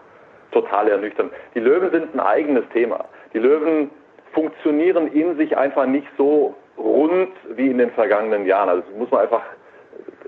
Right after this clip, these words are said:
vielleicht ist es auch ein Stück weit normal nach so einer Phase. Die waren in den letzten fünf Jahren immer unter den Top zwei, zweimal Meister geworden, D-H-B-Pokal gewonnen, den schönsten Handball gespielt,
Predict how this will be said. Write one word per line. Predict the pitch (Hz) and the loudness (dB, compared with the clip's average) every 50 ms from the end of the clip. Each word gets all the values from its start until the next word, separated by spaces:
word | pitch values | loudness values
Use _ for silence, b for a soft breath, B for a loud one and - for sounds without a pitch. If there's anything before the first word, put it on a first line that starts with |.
| - - - - - - - - - - | -20 -20 -20 -20 -20 -20 -20 -20 -18 -4
vielleicht | - - 151 147 - | 0 0 0 0 0
ist | - | 0
es | - 143 | 0 2
auch | 147 143 | 2 0
ein | - | 0
Stück | - - - 156 | -2 -2 0 2
weit | 147 135 139 | 2 2 2
normal | 131 117 110 104 101 110 135 131 | 2 2 2 2 2 2 2 2
nach | 120 104 - - | 2 0 0 0
so | 98 90 | 0 0
einer | 87 87 | 0 -2
Phase. | - - 80 - 85 90 90 | -4 -4 -4 -2 -4 -4 -4
Die | 92 95 | -2 2
waren | 101 107 117 | 2 2 2
in | 117 113 110 | 2 2 2
den | 120 123 | 0 0
letzten | - - - | -2 -6 -6
fünf | - 143 135 127 - | -2 -2 0 2 2
Jahren | 139 127 127 - - | 2 2 0 0 0
immer | 147 156 170 165 | 0 2 2 2
unter | 117 131 131 139 135 | 2 2 2 2 2
den | 127 120 - | 2 2 0
Top | - 127 123 - - - | 0 -2 -2 -2 -4 -2
zwei, | - 120 120 123 120 - | 0 2 2 2 0 0
zweimal | 117 120 127 127 127 120 117 | 2 2 2 4 2 2 2
Meister | 117 117 120 127 - - 117 | 2 2 0 0 0 0 0
geworden, | 107 110 101 101 110 110 107 107 104 | 2 2 2 2 2 0 0 0 0
D-H-B-Pokal | 117 120 113 107 - 131 131 - - 113 - - 107 107 104 101 | 2 2 2 2 2 0 0 0 -2 -4 -2 0 0 0 2 0
gewonnen, | 104 98 - 104 107 110 107 104 - B B B B B B B B - - - - - | 0 0 0 0 0 0 -2 -8 -12 B B B B B B B B -20 -20 -10 -4 -2
den | 120 120 117 - - - | -2 -2 -4 -6 -4 0
schönsten | 147 147 170 180 - - - 139 127 | 2 2 2 0 -2 -4 -4 -2 0
Handball | 123 139 151 - 131 123 120 113 | 0 0 0 0 0 2 2 2
gespielt, | 107 - - - 135 123 | -2 -4 -4 -4 -4 -4